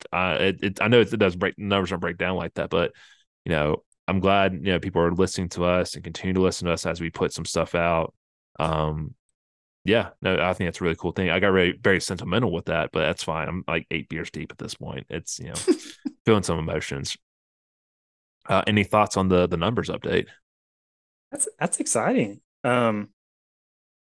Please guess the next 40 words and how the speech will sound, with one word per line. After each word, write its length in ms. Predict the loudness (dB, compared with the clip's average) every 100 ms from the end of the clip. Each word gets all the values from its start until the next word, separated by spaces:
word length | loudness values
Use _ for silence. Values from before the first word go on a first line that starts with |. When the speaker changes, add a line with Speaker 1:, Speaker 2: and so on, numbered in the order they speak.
| _ -12 -6
Speaker 2:
I'd 100 | 0
be 120 | 4
interested 400 | 2 2 0 0
to, 120 | 0
like, 260 | 0 0 -4 _
kind 140 | -2 -2
of 80 |
branch 300 | 0 -2 0
out 260 | 0 0 -2
to, 140 | -8
like, 300 | -4 -4 -4 _ _ _ _ _ -4
trying 360 | 0 2 2 0
some 400 | -6 -6 -8 -8 -2
TikTok 480 | -2 0 -2 -2
stuff 560 | -4 0 2 2 0 -2
and 280 | -6 -4 4
Speaker 1:
Ooh, 300 | 6 6 4
yeah, 200 | 4 2
I'd 60 | 4
be 140 | 2
Speaker 2:
trying 180 | 4 2
Speaker 1:
interested 180 | 4 4
in 40 | 4 2
that. 80 | -2 _ _ -6
Speaker 2:
to, 180 | -4
to 60 | -4
stream 360 | -2 2 2 2
on 140 | -2
Twitch 560 | -4 0 2 2 0 -2
or 220 | -2 -2
things 280 | -6 -6 -4
like 160 | -6
that. 240 | -6 -8 -6
That'd 140 | -6
be, 60 | -2
that'd 220 | 4 6
be 40 |
Speaker 1:
Dude, 80 | 6
Speaker 2:
fun. 160 | 4
Speaker 1:
I'm, 60 | 2